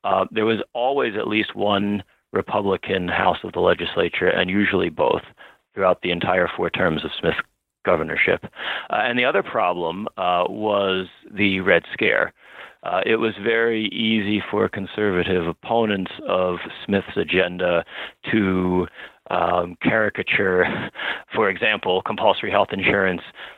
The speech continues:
uh, for industrial workers in New York as Bolshevism. Uh, and so things that started, uh, to have momentum, uh, ended up running into either partisan oppo-,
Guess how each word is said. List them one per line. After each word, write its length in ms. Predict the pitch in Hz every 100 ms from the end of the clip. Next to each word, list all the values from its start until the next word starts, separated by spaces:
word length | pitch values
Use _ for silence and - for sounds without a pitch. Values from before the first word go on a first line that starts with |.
| _
uh, 360 | 90 87 87 85 -
for 360 | - 95 90 87
industrial 400 | - 95 - 98
workers 260 | 92 - 82
in 80 |
New 80 | 87
York 320 | 87 98 92 -
as 160 | 95 92
Bolshevism. 800 | - - - 82 87 - - - - - - -
Uh, 240 | 87 87 -
and 240 | 98 98
so 160 | - 113 -
things 360 | 123 117 110 101 -
that 280 | 101 95 - 131
started, 580 | - 110 107 104 95 -
uh, 280 | 98 90 87
to 180 | - 98
have 180 | 101 90
momentum, 880 | 92 92 90 95 90 92 85 87 87 - - -
uh, 120 | 92 -
ended 340 | 101 101 98 -
up 160 | 90 - - - - -
running 460 | 92 101 98 95
into 520 | 92 92 92 - 92 92
either 600 | 87 95 95 90 87 87 - - -
partisan 420 | 123 120 101 101
oppo-, 460 | 90 85 95 85